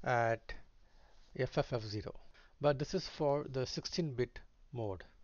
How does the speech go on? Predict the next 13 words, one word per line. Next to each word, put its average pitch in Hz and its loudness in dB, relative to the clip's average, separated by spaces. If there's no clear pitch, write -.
for 113 0
the 113 -4
older 120 2
processors. - -2
But 127 4
for 123 0
thirty-two-bit 156 0
and 123 -2
sixty-four-bit - -2
processors, - -2
uh, - -10
today's 131 -2
processors, 117 -4